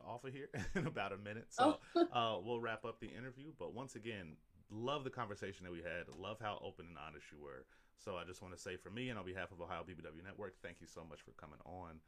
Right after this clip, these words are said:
Speaker 1: And, um, if there's anything I can do, you seem to have a bunch of resources yourself,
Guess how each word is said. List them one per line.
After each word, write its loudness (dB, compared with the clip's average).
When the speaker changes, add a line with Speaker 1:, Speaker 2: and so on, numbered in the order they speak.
Speaker 1:
And, -6
um, -6
if -14
there's 0
anything -2
I 6
can -2
do, -4
you -6
seem -4
to -4
have -2
a -6
bunch -6
of -8
resources -6
yourself, -4